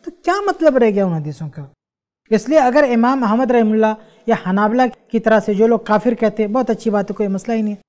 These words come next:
हम बहुत ज़्यादा इस फतवे की मुखालफत भी नहीं करते, क्योंकि ये फतवा खैर ही लाता है, लोगों की भलाई करता है, इसलिए हम बहुत ज़्यादा इसके ख़िलाफ़ नहीं हैं। और ना हम ये समझते हैं कि ये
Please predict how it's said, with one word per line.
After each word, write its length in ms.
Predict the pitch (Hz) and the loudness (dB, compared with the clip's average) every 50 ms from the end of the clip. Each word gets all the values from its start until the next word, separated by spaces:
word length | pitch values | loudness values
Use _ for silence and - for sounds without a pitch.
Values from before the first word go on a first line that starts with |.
| _ _ _ _ - | _ _ _ _ -2
हम 160 | 202 214 196 | 0 2 4
बहुत 180 | 202 202 226 208 | 4 4 4 4
ज़्यादा 220 | 214 220 208 226 | 4 4 4 4
इस 140 | 220 214 - | 2 0 0
फतवे 220 | 196 190 - 220 | -4 -2 -2 -2
की 100 | 220 - 208 | 0 -2 -2
मुखालफत 360 | 196 180 - 190 180 185 190 | -2 -2 -4 -4 -4 -4 -6
भी 140 | 196 190 196 | -4 -2 0
नहीं 160 | 190 208 226 - | 0 0 0 0
करते, 300 | 208 190 180 - 208 208 208 - _ _ _ _ _ _ | 0 -2 -2 -2 -6 -6 -6 -10 _ _ _ _ _ _
क्योंकि 180 | - 180 156 208 | -4 -2 0 0
ये 60 | 202 202 | -2 -2
फतवा 280 | - 185 - 190 196 - | -4 -4 -4 -2 -4 -2
खैर 220 | - 170 180 185 | -2 0 0 2
ही 60 | 208 220 | 2 2
लाता 240 | 220 196 175 175 196 | 2 0 0 -2 -2
है, 60 | 180 | -4
लोगों 220 | 170 165 165 185 190 | -2 -4 -4 -4 -6
की 100 | 175 190 | -6 -6
भलाई 260 | 156 151 170 196 202 | -4 -4 -4 -4 -4
करता 260 | 190 175 175 - 202 | -6 -8 -8 -8 -8
है, 60 | 190 - - - _ - | -10 -10 -12 -20 _ -12
इसलिए 220 | 196 - - 202 170 | -10 -8 -6 -6 -4
हम 260 | 143 180 214 220 190 - - _ _ - 165 | -2 -2 -2 -2 -4 -6 -14 _ _ -8 -4
बहुत 200 | 165 165 185 180 | 0 0 2 2
ज़्यादा 240 | 175 180 170 190 180 - | 2 0 0 -2 -4 -4
इसके 260 | 180 165 - - 196 | -6 -12 -10 -8 -8
ख़िलाफ़ 340 | 160 - 175 170 175 - - | -6 -2 -2 -2 -2 -2 0
नहीं 180 | 208 233 233 208 | 2 2 2 2
हैं। 80 | 208 208 - - _ _ _ | 0 -4 -10 -18 _ _ _
और 160 | - 190 175 160 | -6 -4 -2 0
ना 200 | 170 202 226 240 226 233 - - - _ - | 2 2 2 2 2 0 -6 -14 -20 _ -6
हम 120 | 185 185 208 | 0 2 4
ये 100 | 254 240 | 4 4
समझते 320 | - 233 226 220 226 226 | 4 2 2 0 0 0
हैं 140 | 220 220 214 214 | 0 0 0 0
कि 120 | 220 214 | 0 2
ये 220 | 220 220 190 220 | 2 2 2 0